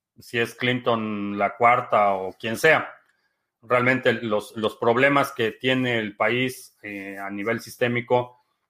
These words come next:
no hay una sola persona que los pueda venir a resolver. Y la, la expectativa y la ilusión de que gane uno o gane otro, los problemas se van a resolver,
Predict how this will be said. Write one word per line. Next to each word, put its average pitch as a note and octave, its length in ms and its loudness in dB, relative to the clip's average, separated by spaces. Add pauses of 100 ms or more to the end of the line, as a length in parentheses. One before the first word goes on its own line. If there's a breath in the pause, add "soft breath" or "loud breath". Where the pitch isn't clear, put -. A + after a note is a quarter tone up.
(180)
no A#2+ 200 2
hay C3+ 140 4
una B2+ 160 2
sola C3 280 4
persona B2 460 -2
que A2 80 -4
los G2+ 160 -8
pueda A2+ 240 -2
venir G#2 320 -4
a G#2 80 -4
resolver. B2+ 560 0
Y A#2 60 -6
la, G2+ 360 -2 (360 soft breath)
la A2+ 120 2
expectativa B2+ 760 2
y A#2+ 40 2
la A2+ 140 4
ilusión C3 800 0 (400)
de G#2+ 400 -8
que G#2 500 -4
gane B2 240 0
uno B2+ 300 0
o G#2+ 60 -4
gane A#2 300 0
otro, A#2+ 340 0
los G2+ 140 -6
problemas A2 420 -4
se A2 60 -4
van A2+ 120 -2
a A2 40 -4
resolver, C3 440 0